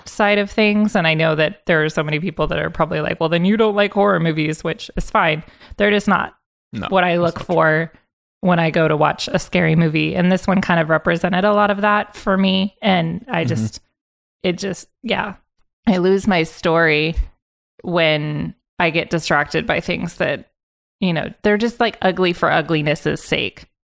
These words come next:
Speaker 1: They're
Speaker 2: Yeah.
Speaker 1: not really there to kind of push the story forward. They're just there to be shocking visually.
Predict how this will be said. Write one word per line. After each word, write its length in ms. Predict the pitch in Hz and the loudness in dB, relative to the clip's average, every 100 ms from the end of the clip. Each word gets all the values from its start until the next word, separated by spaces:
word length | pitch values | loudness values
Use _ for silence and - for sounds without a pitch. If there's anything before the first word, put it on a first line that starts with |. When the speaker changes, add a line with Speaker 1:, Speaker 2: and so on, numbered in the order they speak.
| _ | _
Speaker 1:
They're 120 | 160 151 | -2 0
Speaker 2:
Yeah. 100 | 156 | 0
Speaker 1:
not 200 | 156 _ | -2 _
really 360 | 175 160 151 151 | -2 0 0 0
there 500 | 156 147 143 143 - _ | 2 2 2 -2 -8 _
to 280 | - - 156 | -8 -2 -2
kind 180 | - 170 | -2 -2
of 80 | 147 | 0
push 180 | 180 - | -2 -2
the 100 | 165 | -6
story 340 | - 151 151 165 | -4 0 0 0
forward. 440 | 202 202 208 190 | 0 2 2 2
They're 140 | 156 | 0
just 200 | 151 147 151 | 0 -2 0
there 300 | 147 147 143 | 2 2 -2
to 220 | - 151 | -4 -6
be 120 | 139 | -4
shocking 600 | - 143 - - - 170 170 | -2 -2 -2 -6 -6 -6 -2
visually. 560 | 156 - - - - | -4 -2 -6 -6 -10